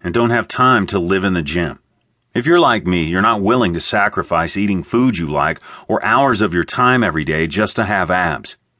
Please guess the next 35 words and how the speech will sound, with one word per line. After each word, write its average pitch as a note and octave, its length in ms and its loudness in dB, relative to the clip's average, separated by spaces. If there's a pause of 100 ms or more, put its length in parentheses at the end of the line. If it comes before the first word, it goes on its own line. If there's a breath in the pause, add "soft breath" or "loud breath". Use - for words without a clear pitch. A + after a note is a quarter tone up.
and F#2+ 140 0
you B2+ 80 2
don't C3+ 220 0
have A#2+ 300 -4
to. - 200 -10 (480)
You C3 80 0
can C3+ 140 0
eat F3 160 2
the G3 60 -4
food A#2 340 2
you G2+ 100 0
love D#2 320 -2
and G#2 100 0
spend A#2 320 0
no B2+ 140 2
more C3+ 240 2
than G#2+ 140 -2
a E2+ 60 -4
few D#3 320 0
hours G2+ 360 0
exercising F2 720 -2
per - 260 -2
week G#2 480 -4 (300 loud breath)
and E2 100 -6
have A#2 200 0
the A#2+ 80 0
body G2+ 320 4
of D#2+ 100 -2
your D#2+ 120 -2
dreams. F2+ 600 -4 (280)
This B2+ 220 0
book A2+ 360 0
shows F#2+ 380 0
you G2+ 100 0
how. E2+ 380 -4